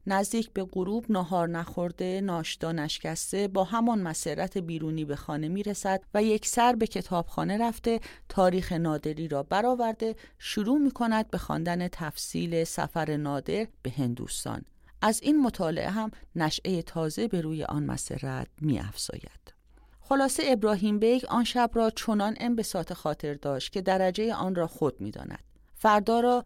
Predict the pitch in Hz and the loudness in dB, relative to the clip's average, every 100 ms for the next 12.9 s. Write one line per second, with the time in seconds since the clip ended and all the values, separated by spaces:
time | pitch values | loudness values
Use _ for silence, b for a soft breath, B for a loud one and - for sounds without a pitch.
0 | - 233 233 220 233 214 202 196 220 247 | 0 4 4 4 0 0 -2 -2 0 2
1 | 208 - 170 165 180 156 185 226 185 165 | 2 2 0 0 -2 -2 0 0 0 -2
2 | 160 165 160 190 190 - - 147 160 160 | -2 -4 -2 -2 -2 -6 -4 -2 -2 -4
3 | 147 165 190 196 175 185 175 - - - | -4 0 0 0 -2 -2 -2 -2 -8 -4
4 | 160 160 143 175 175 175 165 175 175 - | -2 -2 -2 -4 -6 -4 -4 -4 -4 -6
5 | 160 156 156 190 - 165 190 214 196 185 | -4 -4 -4 -4 -4 -4 -4 -4 -4 -4
6 | - 147 160 151 143 151 - 156 151 139 | -4 -4 -4 -2 -2 -2 -4 -6 -2 -2
7 | 180 - - 208 208 190 214 - 202 190 | -2 -4 -2 0 0 -2 -4 -2 -4 -2
8 | - 190 185 269 262 247 202 165 - 202 | 0 -2 0 0 2 4 2 0 -4 -2
9 | 196 180 165 165 160 214 240 202 180 - | -2 -2 -4 -4 -4 -4 -2 0 -2 -4
10 | - 170 156 165 147 139 135 131 - 170 | -8 -6 -4 -2 -2 -4 -4 -6 -6 -8
11 | 156 139 - - - - - - - _ | -2 -4 -4 -10 -12 -14 -20 -20 -20 _
12 | - _ - 220 226 285 294 302 311 | -20 _ 2 6 6 6 4 2 2